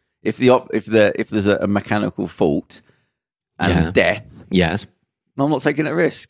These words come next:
Speaker 1: What's the, what, what's the, doesn't make any sense. It's not, I'm not
Speaker 2: Yeah, but
Speaker 1: desperate.
Speaker 2: still, it's the safest way to travel.
Speaker 1: If I'm going over there to pick up a lottery win, I'll risk it.
Speaker 2: Yeah.
Speaker 1: But other than that, why am I risking my life? No, I'm not being funny, but the, the accident just happened with that Kobe Bryant with the
Speaker 2: Yeah.
Speaker 1: helicopter. It's terrible. It's terrible.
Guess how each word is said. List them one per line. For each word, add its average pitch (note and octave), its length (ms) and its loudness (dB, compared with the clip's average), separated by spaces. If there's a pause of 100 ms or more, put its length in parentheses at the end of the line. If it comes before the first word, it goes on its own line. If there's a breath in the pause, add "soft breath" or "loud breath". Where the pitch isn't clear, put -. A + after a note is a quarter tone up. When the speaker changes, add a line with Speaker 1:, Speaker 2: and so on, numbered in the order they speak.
(120)
Speaker 1:
What's - 180 -4
the, E3+ 120 2
what, D#3 220 4
what's D3 220 0
the, D3+ 120 0
doesn't D3+ 240 -6
make D#3+ 140 -2
any D3 140 -4
sense. D3 280 0
It's B2 60 -8
not, B2 140 2
I'm C3+ 60 -4
not C#3 180 2
Speaker 2:
Yeah, - 60 -8
but - 120 0
Speaker 1:
desperate. A#2+ 80 2
Speaker 2:
still, C#3 220 6
it's A2+ 220 4
the A#2 60 -4
safest A#2 380 0
way A#2 80 4
to A2+ 80 2
travel. - 320 -4
Speaker 1:
If C3+ 100 -2
I'm D#3 120 0
going D#3+ 240 6
over B2+ 160 0
there A#2+ 100 2
to - 80 -8
pick A#2 220 -4
up G2+ 80 -2
a G#2 40 0
lottery D2+ 360 0
win, C#2+ 440 -6
I'll E2+ 120 -2
risk G2 360 -6
it. - 320 -10
Speaker 2:
Yeah. F#2+ 300 2 (260)
Speaker 1:
But A2+ 120 -2
other A2 100 -2
than A2 120 -2
that, A2 200 -2
why A2 260 0
am A2+ 140 0
I G#2+ 240 0
risking G#2 460 -6
my G2 100 0
life? G2+ 360 -4 (200 loud breath)
No, D3 80 -4
I'm D3+ 60 -4
not D#3 100 2
being A#2+ 140 0
funny, F#2 240 0
but F#2 180 -2
the, G2+ 120 0
the G2+ 180 0
accident F2+ 340 -4
just G2 120 -6
happened F#2 180 -4
with F2+ 80 -2
that - 100 -10
Kobe F2 240 -2
Bryant D#2+ 560 -2
with E2 120 -8
the E2 40 -4
Speaker 2:
Yeah. E2+ 60 -4
Speaker 1:
helicopter. F2+ 380 0
It's - 80 -10
terrible. - 440 -2 (120)
It's D2+ 160 -14
terrible. D2 380 -8